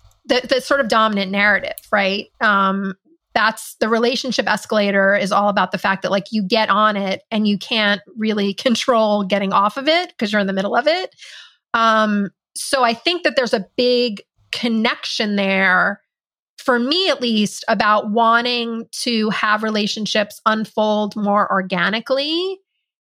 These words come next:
and put less pressure on them to behave in a certain way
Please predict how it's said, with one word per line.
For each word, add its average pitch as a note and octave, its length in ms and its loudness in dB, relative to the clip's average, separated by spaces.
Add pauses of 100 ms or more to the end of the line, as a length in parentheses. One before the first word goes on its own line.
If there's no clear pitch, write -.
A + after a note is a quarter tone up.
and A3+ 200 0
put C4 280 -4
less A3 360 0 (320)
pressure D4+ 600 2
on D4 300 2
them D#4+ 400 2 (160)
to A#3+ 120 -2
behave G#3+ 760 -2
in D#4 120 0
a D4+ 40 -2
certain D4+ 420 -2
way D4+ 440 0